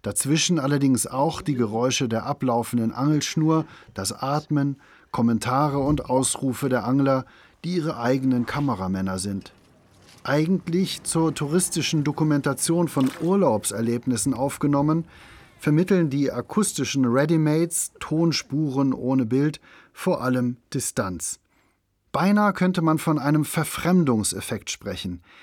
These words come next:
Je näher und unmittelbarer die Aufzeichnung eigentlich sein soll, desto ferner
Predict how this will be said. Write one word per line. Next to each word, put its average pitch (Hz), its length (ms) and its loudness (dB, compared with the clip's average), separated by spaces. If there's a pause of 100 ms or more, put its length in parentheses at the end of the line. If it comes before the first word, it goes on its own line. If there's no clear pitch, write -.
Je 120 180 -2
näher 143 640 2 (100)
und 101 200 -6
unmittelbarer 104 880 2
die 113 120 -4
Aufzeichnung 131 800 0
eigentlich 131 520 -2
sein 131 300 2
soll, 170 280 2 (500)
desto 185 280 2
ferner 147 640 0